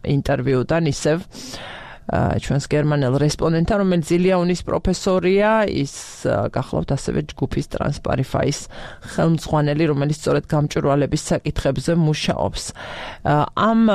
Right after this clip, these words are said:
კვლევაში, რომელიც მან გამოაქვეყნა, ჩვენ ვკითხულობთ, კვლავაც მატყობინებენ აქვე გეტყვით, რომ წუთი წუთზე დაიწყება ბრიფინგი, რომელიც შესაძლოა ჩვენს ეთერში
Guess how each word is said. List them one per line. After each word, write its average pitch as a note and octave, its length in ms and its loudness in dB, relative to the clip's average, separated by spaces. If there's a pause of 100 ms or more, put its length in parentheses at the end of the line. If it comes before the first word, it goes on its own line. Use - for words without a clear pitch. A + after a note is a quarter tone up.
(100)
კვლევაში, A3 580 2
რომელიც D#3 360 2
მან D#3+ 200 2
გამოაქვეყნა, E3+ 640 2
ჩვენ F3+ 320 2 (240)
ვკითხულობთ, E3+ 880 2 (280)
კვლავაც D#3 380 0
მატყობინებენ C#3+ 680 0
აქვე - 280 -2
გეტყვით, - 400 -2
რომ D3 200 0
წუთი - 300 -6
წუთზე C#3+ 300 -2
დაიწყება C#3 560 2
ბრიფინგი, E3 560 2
რომელიც C#3+ 420 2
შესაძლოა D3 760 2
ჩვენს D3 400 0
ეთერში - 560 0